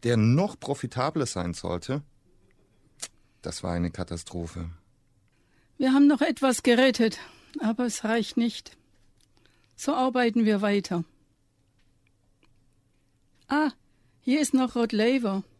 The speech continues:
Speaker 2: mein absolutes Tennisvorbild, mit dem Riesenpokal beim Gewinn der Australian Open.
Speaker 1: Oh ja,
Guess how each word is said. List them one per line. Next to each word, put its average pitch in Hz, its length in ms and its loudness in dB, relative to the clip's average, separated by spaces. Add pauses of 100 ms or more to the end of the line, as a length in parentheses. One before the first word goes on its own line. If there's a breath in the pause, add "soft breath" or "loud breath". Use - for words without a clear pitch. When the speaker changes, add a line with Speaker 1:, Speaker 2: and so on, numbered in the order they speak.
(640 soft breath)
Speaker 2:
mein 208 300 0
absolutes 254 680 -2
Tennisvorbild, 190 840 -4 (540)
mit 202 140 -4
dem 190 120 2
Riesenpokal 226 960 -2
beim 196 240 -2
Gewinn 214 340 -2
der 208 140 -2
Australian 214 580 -4
Open. 190 460 -6 (1700)
Speaker 1:
Oh 135 200 4
ja, 98 420 0